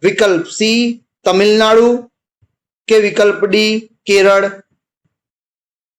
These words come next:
આ પ્રશ્નનો સાચો જવાબ છે વિકલ્પ એ મેઘાલય.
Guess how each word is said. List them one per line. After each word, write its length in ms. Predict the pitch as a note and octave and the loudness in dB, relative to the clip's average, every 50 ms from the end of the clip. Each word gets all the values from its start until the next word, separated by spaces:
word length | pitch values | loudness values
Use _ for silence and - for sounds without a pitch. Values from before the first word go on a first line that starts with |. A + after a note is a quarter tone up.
| _ _ _ _ _ _ _ _ _ _ _ _ _ - | _ _ _ _ _ _ _ _ _ _ _ _ _ -2
આ 140 | G3+ A#3+ | 0 0
પ્રશ્નનો 340 | B3+ C#4 C4 - - B3 A#3+ | 0 -2 -2 -2 -2 -2 -2
સાચો 260 | A3+ A3+ G3 F3+ G3+ | -2 -2 -2 -2 -2
જવાબ 260 | F#3+ F#3 F3+ F3 E3+ E3+ | 0 2 2 2 0 -2
છે 180 | - - F#3 F#3 G#3 B3 B3+ - _ _ _ _ _ _ _ - | -4 -2 -2 0 -2 -2 -4 -8 _ _ _ _ _ _ _ -8
વિકલ્પ 520 | C3+ D#3 A3 A3+ - G#3 G#3 A3+ A#3+ - - - _ _ _ _ _ _ _ _ _ _ _ _ _ _ _ _ _ _ _ _ _ _ _ _ _ _ _ _ - | -4 -4 -2 0 0 0 0 0 -2 -6 -10 -18 _ _ _ _ _ _ _ _ _ _ _ _ _ _ _ _ _ _ _ _ _ _ _ _ _ _ _ _ -4
એ 140 | A3 A#3+ A#3 A3 A#3 B3+ C4+ - - _ _ _ _ _ _ - | 0 0 2 2 0 -2 -4 -8 -14 _ _ _ _ _ _ -6
મેઘાલય. 720 | D3 D#3 F3+ F#3+ - F#3 F3+ E3 D3+ C#3 B2+ A#2 A#2 - | -2 -2 0 0 2 2 2 2 0 -2 -4 -4 -8 -14